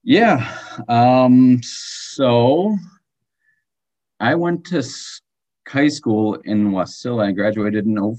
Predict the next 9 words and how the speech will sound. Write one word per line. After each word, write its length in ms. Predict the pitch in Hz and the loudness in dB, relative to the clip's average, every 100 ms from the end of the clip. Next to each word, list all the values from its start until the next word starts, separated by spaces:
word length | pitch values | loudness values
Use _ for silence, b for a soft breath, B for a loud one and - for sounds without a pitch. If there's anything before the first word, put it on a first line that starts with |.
| - | -10
four. 520 | 104 95 95 110 - _ _ _ _ _ _ - | -8 -2 0 -2 -4 _ _ _ _ _ _ -4
And 80 | 110 | -2
then 140 | 104 | 0
after 380 | 104 104 107 87 | 0 -2 -6 -6
that, 280 | 113 127 104 | -2 0 0
I 100 | 98 | -2
attended 560 | 95 120 104 95 87 | -4 -4 -2 -4 -6
U 300 | 98 110 104 | -4 -2 0
A 240 | 98 98 | 0 -2